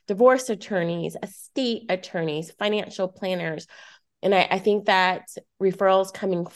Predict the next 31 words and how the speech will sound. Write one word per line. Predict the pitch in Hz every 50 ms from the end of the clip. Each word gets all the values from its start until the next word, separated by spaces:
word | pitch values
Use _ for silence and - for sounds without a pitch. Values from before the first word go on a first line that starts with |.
| - -
from | - 175 170 175 175 175 175 165 151 - - _ _
that | - 214 165 - 165 170 165 - -
segment | - - - 170 156 175 180 190 214 254 330 320 - - -
is | 185 180
very | 214 208 196 190
powerful. | - - 190 170 165 170 180 - 165 160
And | 160 151
I, | 147 139 156 - - _ _ _ _ _
I'm | - 170 165 175 170
grateful | 165 - 170 175 175 - - - 175 165 160
that | 165 156 151 156 156 151 151 - - -
this | 165 156 170 185 180 180 -
type | - - 175 165 -
of | 175 160 165
business | 165 160 160 170 170 170 170 170 -
that | - 165
I've | 165 156 151
been | 175 156 156 156 156 170 - _ _
fortunate | - 175 170 165 - - 175 170 156 - -
to | - 170
build | 165 165 - _ - 160 151 151 156 160 180 208 202 208 208 214 - - -
really | 156 156 170 175 180 180 185 180 175 170
is | 156 165
a | 170 160
testament | 165 - 190 180 175 - - 165 156 143 -
to | - 180
the | 160 160
commitment | - - 180 170 170 156 143 - - 160 139 139 -
that | - 156 160 - 85 - - -
we've | 160 165 175 170 165 160 165
made | 165 165 165 156 147 147 151 151 160 180 175 - -